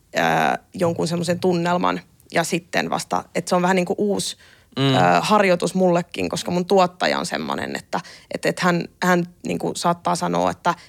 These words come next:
Speaker 1: riittää, että on ihan vaan joku estetiikka tai joku tunnelma. Ja itse asiassa Mulholland Drive on, on meillä yhden biisin semmonen estetiikka, mitä ollaan käytetty.
Speaker 2: Mm. Joo, tuo on hieno lähestymistapa taiteeseen kyllä.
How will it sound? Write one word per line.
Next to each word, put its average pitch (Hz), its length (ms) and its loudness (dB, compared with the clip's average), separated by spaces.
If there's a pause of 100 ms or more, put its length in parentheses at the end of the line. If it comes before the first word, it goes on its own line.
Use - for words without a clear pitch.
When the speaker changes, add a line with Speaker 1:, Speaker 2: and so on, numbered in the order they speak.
(160)
Speaker 1:
riittää, 180 480 4
että 185 200 0
on 180 160 0
ihan 170 260 -2
vaan 170 160 0
joku 175 180 -4
estetiikka - 560 -6
tai 73 140 0
joku - 180 -4
tunnelma. - 460 -2 (240)
Ja 185 60 2
itse 185 160 0
asiassa 180 160 0
Mulholland 175 580 2
Drive 165 260 0
on, 78 180 -2 (180)
on 92 140 0
meillä 90 380 0 (100)
yhden 175 240 0
biisin - 340 -6
semmonen 65 420 -6 (200)
estetiikka, - 480 -6
mitä - 160 -6
ollaan - 220 -2
käytetty. - 500 -4 (220)
Speaker 2:
Mm. 151 280 0 (300)
Joo, 127 280 2
tuo 120 140 -4
on 123 80 -2
hieno 110 260 0
lähestymistapa 104 600 -4
taiteeseen 92 520 -6
kyllä. 98 220 -8